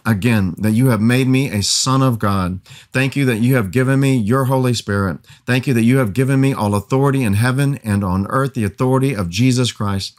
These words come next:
Thank you that you have made me an overcoming king and priest and son of God.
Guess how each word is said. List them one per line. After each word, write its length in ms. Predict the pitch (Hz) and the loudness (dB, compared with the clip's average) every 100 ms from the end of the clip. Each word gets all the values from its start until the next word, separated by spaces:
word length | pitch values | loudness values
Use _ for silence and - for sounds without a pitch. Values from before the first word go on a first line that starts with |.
| - | -20
Thank 420 | - - 151 151 | -20 -4 -2 0
you 80 | 147 | 0
that 60 | 120 | 2
you 140 | 147 | 2
have 120 | 135 | 2
made 280 | 123 135 139 | 2 2 2
me 200 | 143 147 | 0 0
an 260 | 113 110 - | -2 -4 -4
overcoming 760 | 143 135 147 - 143 123 107 95 | -4 -2 -2 -2 0 0 2 -2
king 420 | - 143 139 113 | -2 0 2 0
and 160 | 87 - | -2 -4
priest 400 | 139 135 123 104 | -2 -2 0 0
and 160 | 98 | -2
son 280 | - 135 131 | 0 0 0
of 140 | 120 | 0
God. 360 | 101 95 90 | 0 -2 -2